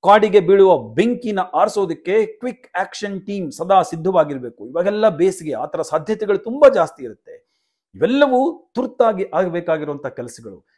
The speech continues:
ಎಲ್ಲವನ್ನ ಬಳಸಿ ನಾವು ಕಾಡುಗಳನ್ನ ರಕ್ಷಣೆ ಮಾಡ್ಕೊಳ್ಳದೆ ಹೋದ್ರೆ ನಮ್ಮ ಮುಂದಿನ ಪೀಳಿಗೆಗೆ ನಾವು ಕೇವಲ ಬೆಂಗಾಡನ್ನ ತೋರಿಸ್ಬೇಕಾಗುತ್ತೆ. "ಇದೇ ಕಾಡು ನೋಡಿ" ಅಂತ ಬರೀ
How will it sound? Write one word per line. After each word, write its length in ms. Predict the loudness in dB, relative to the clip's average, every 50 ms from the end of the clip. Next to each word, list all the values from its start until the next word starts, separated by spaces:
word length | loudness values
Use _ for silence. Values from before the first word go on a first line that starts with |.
| _ _ -12
ಎಲ್ಲವನ್ನ 540 | -8 -6 -2 4 6 6 6 4 2 0 0
ಬಳಸಿ 600 | 0 0 -2 -2 -2 -4 -6 -6 -6 -10 _ _ -10
ನಾವು 200 | -10 -10 -10 -10
ಕಾಡುಗಳನ್ನ 600 | -10 -4 0 2 2 2 2 0 -2 -2 -4 -6
ರಕ್ಷಣೆ 320 | -8 -8 -10 -10 -8 -8 -6
ಮಾಡ್ಕೊಳ್ಳದೆ 460 | -6 -6 -8 -6 -8 -8 -8 -6 -8
ಹೋದ್ರೆ 600 | -6 -6 -6 -6 -4 -6 -6 -8 -10 _ _ _ -14
ನಮ್ಮ 200 | -12 -12 -10 -12
ಮುಂದಿನ 420 | -10 -8 -6 -6 -4 -4 -4 -4 -6
ಪೀಳಿಗೆಗೆ 680 | -8 -6 -8 -8 -6 -6 -6 -6 -6 -4 -4 -4 -4
ನಾವು 260 | -6 -8 -10 -10 -12
ಕೇವಲ 480 | -12 _ -2 0 2 2 4 4 2 2
ಬೆಂಗಾಡನ್ನ 640 | 0 -2 -4 -2 2 6 6 6 6 6 2 -2 -2
ತೋರಿಸ್ಬೇಕಾಗುತ್ತೆ. 800 | -4 -4 -6 -6 -6 -10 -12 -10 -10 -12 -14 -14 -18 _ -14 -8
"ಇದೇ 220 | 0 6 6 6 6
ಕಾಡು 300 | 6 4 4 4 4 2
ನೋಡಿ" 300 | -2 -2 -2 -2 -2 -4
ಅಂತ 140 | -2 -4
ಬರೀ 480 | -6 -4 -2 -2 -2 0 -2 -2 -6